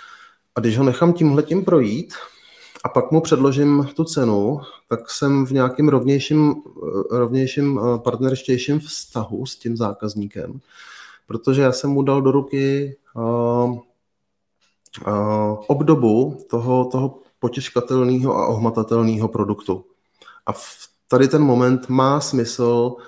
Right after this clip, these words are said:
tu cenu ukazovat. Takže, eh, já jsem, eh, viděl hodně,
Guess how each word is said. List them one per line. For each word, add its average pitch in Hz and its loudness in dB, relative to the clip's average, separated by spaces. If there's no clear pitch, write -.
tu 127 -6
cenu 123 -2
ukazovat. 104 -4
Takže, 113 2
eh, - 0
já 110 -4
jsem, 127 2
eh, 127 4
viděl 120 0
hodně, 120 0